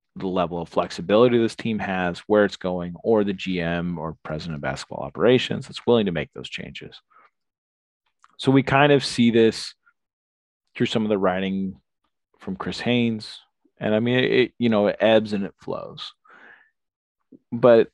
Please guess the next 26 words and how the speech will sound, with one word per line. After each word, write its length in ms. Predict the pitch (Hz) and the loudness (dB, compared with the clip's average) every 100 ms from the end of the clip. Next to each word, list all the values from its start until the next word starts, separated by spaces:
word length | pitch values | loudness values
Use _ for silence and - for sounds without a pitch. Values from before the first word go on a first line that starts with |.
| _ - | _ 0
the 120 | 127 | 0
tone 360 | 135 170 170 127 | 2 4 4 2
changed. 600 | - 90 69 69 - - | -2 -8 -10 -12 -12 -4
And 360 | 104 101 101 | 0 2 4
I 80 | 127 | 4
think 200 | 143 139 | 4 2
everybody 400 | 95 95 80 80 | 0 0 -4 -8
can 100 | 98 | -10
kind 220 | - 90 | -8 -8
of 160 | 76 69 | -8 -10
realize 360 | 71 65 67 - | -10 -10 -10 -8
that. 160 | 76 | -2
Now, 140 | 107 127 | 0 2
do 180 | 131 | 4
I 120 | 127 120 | 4 4
think 300 | 135 123 - _ - | 0 -4 -10 _ -4
Damian 240 | 117 113 | -2 0
Lillard 240 | 107 107 101 | 0 0 0
is 80 | - | -2
fully 260 | 104 95 | -4 -4
committed 340 | - 95 92 90 | -6 -6 -6 -6
to 60 | |
Portland 380 | - 90 87 92 | -6 -4 -4 -4
right 160 | 87 76 | -6 -6
now? 180 | 90 73 | -6 -6
Absolutely. 720 | 85 78 - 64 - - | -6 -8 -12 -14 -14 -20